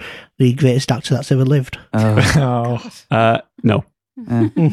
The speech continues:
Speaker 2: 'Cause, uh, Rashida Jones has got a famous father as well, who's
Speaker 1: Quincy
Speaker 2: quite
Speaker 1: Jones,
Speaker 2: a
Speaker 1: yes.
Speaker 2: Yeah.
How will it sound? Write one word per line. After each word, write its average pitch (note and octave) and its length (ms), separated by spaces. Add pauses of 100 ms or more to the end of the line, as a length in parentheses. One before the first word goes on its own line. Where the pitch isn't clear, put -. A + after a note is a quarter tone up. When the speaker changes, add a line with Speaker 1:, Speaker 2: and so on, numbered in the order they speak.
(100)
Speaker 2:
'Cause, D#3+ 220
uh, D#3+ 160
Rashida F#3 360
Jones F#3+ 280
has C3 100
got - 180
a A2 40
famous G2 640
father F#2 340
as F#2+ 140
well, A#2 240
who's A#3 260
Speaker 1:
Quincy A#3+ 80
Speaker 2:
quite C#3+ 240
Speaker 1:
Jones, G2 160
Speaker 2:
a F#3+ 40
Speaker 1:
yes. F#3 440
Speaker 2:
Yeah. A#2 380